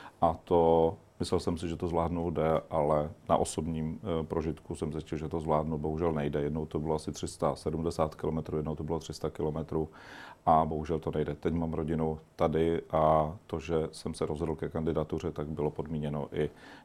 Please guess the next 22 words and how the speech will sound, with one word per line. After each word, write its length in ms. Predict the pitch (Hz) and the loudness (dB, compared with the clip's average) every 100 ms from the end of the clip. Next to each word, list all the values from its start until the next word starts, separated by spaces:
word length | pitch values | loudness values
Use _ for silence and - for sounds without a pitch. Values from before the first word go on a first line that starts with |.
| - | -4
vyjádřením 460 | 78 76 80 78 | -2 -2 -2 -4
rodiny. 360 | 76 71 73 71 - | -4 -4 -4 -6 -12
Takže 340 | - 76 76 69 | -10 -6 -4 -6
v 80 | |
tomto 260 | - 76 - | -4 -4 -4
případě 520 | - - - 78 76 - - - - | -8 -6 0 2 2 -2 -20 -20 -12
to, 120 | - | -6
že, 180 | 76 82 | -4 0
eh, 840 | 71 - - 78 76 73 76 71 - - - _ - | -2 -4 -8 -4 -2 -2 -4 -6 -10 -16 -20 _ 2
kandiduji, 520 | 139 90 87 92 85 | 4 6 6 6 4
usiluji 560 | - - 82 85 85 82 | 0 -2 0 2 2 0
o 100 | - | -2
to 220 | 82 80 | -4 -4
stát 280 | - 76 - | 0 -2 0
se 80 | |
prezidentem 540 | 80 78 78 78 82 76 | -4 -2 -2 -2 -4 -6
České 260 | 80 - | -8 -6
republiky, 540 | 76 78 76 73 - 73 - - - | -6 -4 -6 -4 -2 -2 -4 -20 -6
tak 260 | 76 76 - | -2 -2 -4
to 180 | - 78 | -2 0
je 260 | 78 80 92 | 0 -2 -6
se 400 | - 80 78 | -4 -2 0